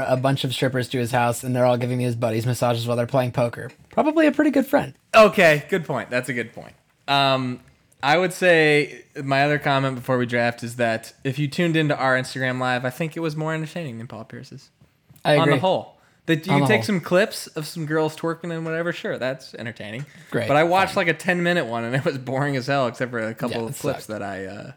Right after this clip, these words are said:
Speaker 2: I
Speaker 1: Mm-hmm.
Speaker 2: took out of it. So, okay. So we are going to take turns drafting our favorite moments or comments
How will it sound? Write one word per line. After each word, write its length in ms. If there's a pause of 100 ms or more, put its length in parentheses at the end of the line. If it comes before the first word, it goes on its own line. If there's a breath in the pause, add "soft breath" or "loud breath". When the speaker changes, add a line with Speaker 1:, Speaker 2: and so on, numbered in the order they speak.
Speaker 2:
I 40
Speaker 1:
Mm-hmm. 240
Speaker 2:
took 200
out 140
of 80
it. 140
So, 140 (100)
okay. 280 (420 loud breath)
So 400
we 200
are 140
going 380
to 280
take 240
turns 320
drafting 640
our 120
favorite 680
moments 640
or 140
comments 760